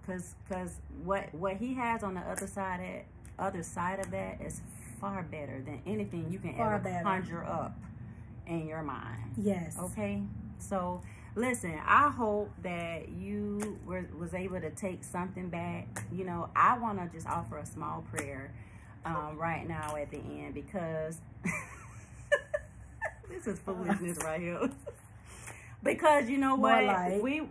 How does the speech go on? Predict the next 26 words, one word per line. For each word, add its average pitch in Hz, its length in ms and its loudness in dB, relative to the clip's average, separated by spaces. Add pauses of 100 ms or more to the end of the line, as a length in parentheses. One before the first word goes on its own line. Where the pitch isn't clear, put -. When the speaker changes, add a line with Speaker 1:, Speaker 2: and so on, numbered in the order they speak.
(140)
Speaker 1:
we 262 200 0
want 269 480 4
to, 247 480 2 (1300)
we 214 140 2
want 247 280 2
you 240 80 0
to 208 80 0
be 202 180 -2
the 185 80 -2
influence 180 420 -4
that 151 140 -4
God 156 200 -4
has 160 120 -6
created 147 460 -8
you 120 100 -10
to 117 60 -10
be. - 240 -12 (160)
Speaker 2:
Yeah. 170 220 -6 (340)
Speaker 1:
Not 175 260 -2
manipulation, 180 1120 -2
not, 165 400 -2 (100)
you 170 120 -2
know, 165 280 -2
out 165 260 2
of 165 140 -8
some 160 380 -6